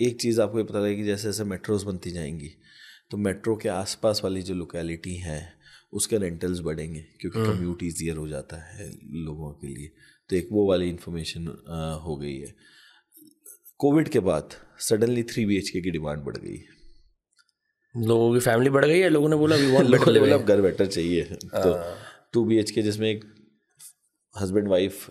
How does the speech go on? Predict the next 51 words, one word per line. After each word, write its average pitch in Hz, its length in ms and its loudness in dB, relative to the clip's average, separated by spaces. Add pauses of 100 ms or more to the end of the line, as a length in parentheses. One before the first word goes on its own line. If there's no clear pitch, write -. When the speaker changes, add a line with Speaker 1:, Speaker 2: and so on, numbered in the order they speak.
Speaker 1:
या 104 100 2
एक 95 240 2
या 95 60 2
दो 92 140 0
बच्चे 90 280 -4
रहते 85 240 -4
थे, 87 120 -8
वो 92 120 -4
थ्री 90 220 -6
बीएचके 82 220 -2
Speaker 2:
हम्म। 104 140 0
Speaker 1:
move 85 160 -4
होने 78 220 -8
लग 76 220 -10
गए। 69 260 -10 (640)
जो 92 280 2
bachelors 95 640 2
थे, 87 200 0
जो 92 140 -16
Speaker 2:
हम्म। 113 320 0
Speaker 1:
कहीं 107 220 -2
पे 107 120 4
भी 104 100 4
रह 90 180 0
रहे 90 200 0
थे, 87 420 -6
वो 92 180 0
बोल 87 240 -4
रहे 87 100 -4
हैं 82 100 -10
कि, 85 100 -6
"यार 80 220 -6 (880)
three 110 180 2
bedroom 98 340 4
में 101 140 -2
तीन 107 200 -2
ही 104 60 -2
लोग 92 260 0
रहेंगे 85 280 -6
हम 80 160 -8
लोग, 80 160 -10
छह - 120 -2
लोगों 82 300 -2
की 78 200 -6
जगह, 80 440 -10
<laughs> - 220 -20
तो 85 60 -12
थोड़ा 90 220 -4
better 82 300 -10
life 78 320 -4
चाहिए।" 82 360 -6